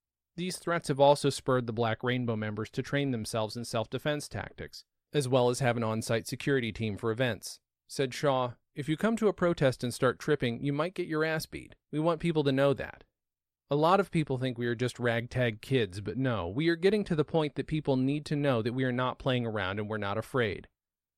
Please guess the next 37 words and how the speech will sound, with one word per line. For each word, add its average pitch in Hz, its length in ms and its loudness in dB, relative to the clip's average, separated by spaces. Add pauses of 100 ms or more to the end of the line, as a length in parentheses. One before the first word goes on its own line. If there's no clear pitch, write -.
(180)
This 131 160 -4
is 127 80 -4
not 135 220 0
going 151 160 0
to 139 80 -4
be 131 120 0
another 113 240 -2
Kenosha. - 580 -6 (580)
We 139 80 0
are 131 100 2
actively 131 440 -2
training 131 340 0
to 123 100 -2
disarm 117 440 -2
long 131 280 2
guns, 123 380 -2
pistols, 120 580 -2
knives, 120 600 -4
baseball 117 420 0
bats. 98 440 -4 (440)
If 156 140 -4
you 180 80 0
come 202 220 2
with 180 120 2
a 139 40 2
firearm 135 540 2
and 110 100 -4
we 113 100 -4
have 127 240 -2
to 127 80 -2
disarm 120 380 0
you, 113 240 -6
you're 135 100 -4
getting 139 240 0
your 123 140 0
arm 113 180 -2
broken. 82 380 -10